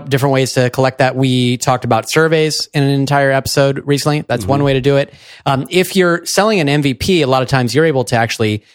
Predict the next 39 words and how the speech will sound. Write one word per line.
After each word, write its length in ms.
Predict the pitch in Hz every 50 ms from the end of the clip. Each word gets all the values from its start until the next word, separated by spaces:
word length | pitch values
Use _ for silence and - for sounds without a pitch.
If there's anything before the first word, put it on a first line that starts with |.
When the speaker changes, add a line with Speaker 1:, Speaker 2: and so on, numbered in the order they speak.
| _ _ -
Speaker 1:
talk 300 | - 143 139 135 - 139
with 320 | 135 120 113 104 - - _ -
each 180 | - 147 - -
customer 380 | - 160 156 - - 113 104
one-on-one. 560 | 107 113 120 113 107 113 139 147 113 92 95 _ _ - - -
In 80 | - 135
fact, 260 | - 151 143 - - -
I 60 | 143
remember, 600 | 135 131 135 131 143 147 156 147 135 120 117 120
uh, 200 | 117 120 117 110
Chris 240 | 107 - 165 151 -
Guillebeau 260 | - 160 170 156 131 113 110
used 180 | 110 104 -
to 60 | -
do 80 | 123 117
this 160 | 107 107 101 -
for 140 | - 127
the 80 | 113 110
first 280 | - - 170 151 - -
few 140 | - 147
years 320 | 131 123 123 135 151 147 123
or 60 | 113
so. 320 | - - 113 107 104 104 - - - - _ _
He 380 | - 139 135 127 127 131 127 -
released 320 | 131 131 127 131 131 -
a 40 | -
number 240 | 117 120 120 127 127
of 100 | 120 110
different, 400 | 127 120 - 120 113 104 - -
um, 220 | 117 107 104 110 -
ebook 340 | 139 143 135 139 131 - -
products. 380 | - 131 127 139 147 - - - - - - - - - -
And 240 | 131 127 127 127 131
every 320 | - - 147 147 165 160
time 480 | - 135 147 147 143 139 135 135 135 -
he 120 | - 135 139
made 160 | 139 127 120
a 40 | 110
sale, 400 | - - 196 190 165 135 120